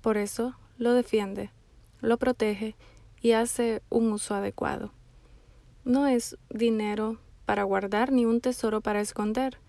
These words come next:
Es necesario invertir el capital, producir y hacerlo crecer. Pablo sabe que no es el dueño, es un encargado. Sabe que tiene que rendir cuentas.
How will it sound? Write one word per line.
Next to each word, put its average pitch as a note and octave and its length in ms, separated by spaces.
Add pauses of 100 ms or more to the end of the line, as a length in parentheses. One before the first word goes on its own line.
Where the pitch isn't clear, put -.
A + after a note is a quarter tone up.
(540)
Es A#3 160
necesario A3+ 560
invertir G#3+ 480
el G#3 100
capital, G#3+ 760
producir C4 680
y A#3 100
hacerlo G3+ 480
crecer. - 460 (840)
Pablo C#4+ 340
sabe G#3+ 420
que A#3+ 180
no B3+ 160
es A#3+ 220
el G3+ 140
dueño, G3+ 460 (300)
es A#3 220
un B3 160
encargado. G#3 720 (680)
Sabe G#3 400
que A#3 140
tiene G#3+ 260
que B3 140
rendir G#3 360
cuentas. G#3+ 640